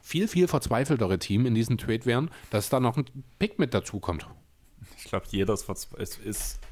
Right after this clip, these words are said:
Speaker 2: nicht
Speaker 1: Ja.
Speaker 2: so verzweifelt wie die Knicks.
Speaker 1: Außer es gibt einen Deal mit den Kings oder den Hornets.
Speaker 2: Ja, aber ganz ehrlich, Chris Paul diese Saison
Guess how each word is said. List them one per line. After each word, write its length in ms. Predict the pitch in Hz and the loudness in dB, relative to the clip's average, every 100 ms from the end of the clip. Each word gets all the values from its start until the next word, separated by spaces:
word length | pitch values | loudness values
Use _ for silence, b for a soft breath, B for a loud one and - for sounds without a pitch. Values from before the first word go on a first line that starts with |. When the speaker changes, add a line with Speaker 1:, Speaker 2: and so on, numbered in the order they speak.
| B B B B B B | B B B B B B
Speaker 2:
nicht 220 | 113 123 | 2 4
Speaker 1:
Ja. 60 | 87 | 4
Speaker 2:
so 100 | 117 | 4
verzweifelt 540 | 113 - 107 110 107 | 2 2 4 4 2
wie 60 | 104 | -2
die 100 | 101 | -2
Knicks. 360 | 107 - - - | -2 -4 -8 0
Speaker 1:
Außer 260 | 110 - | 2 4
es 140 | 95 - | 2 0
gibt 200 | 139 - | -2 0
einen 80 | 110 | 2
Deal 160 | 120 | 4
mit 140 | 117 104 | 6 4
den 100 | 101 | 4
Kings 320 | 107 113 - | 4 2 0
oder 160 | 87 | -2
den 160 | 92 92 | 0 2
Hornets. 400 | 95 98 87 - - B B B B - - - B B B B B B B B B B | 2 2 2 -2 -10 B B B B -20 -20 -20 B B B B B B B B B B
Speaker 2:
Ja, 160 | 92 90 | 2 4
aber 140 | 101 | 4
ganz 160 | 113 113 | 2 0
ehrlich, 300 | 113 110 - - | -2 -2 -6 -8
Chris 200 | 123 120 | -4 -4
Paul 240 | - 127 127 | 0 0 0
diese 200 | 131 123 | -2 -4
Saison 280 | 117 123 | -2 -2